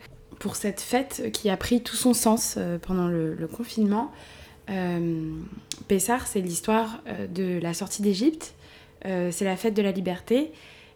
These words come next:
et ce que tout le monde connaît, c'est, euh, Moïse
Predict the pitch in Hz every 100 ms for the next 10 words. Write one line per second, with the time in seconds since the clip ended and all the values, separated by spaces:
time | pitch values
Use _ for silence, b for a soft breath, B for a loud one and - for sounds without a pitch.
0 | - 202 190 190 - - - - _ _
1 | - 220 - - 190 - 240 240 226 233
2 | 226 240 240 220 - 196 190 175 165 170
3 | 165 170 B B B - - 190 196 214
4 | 226 190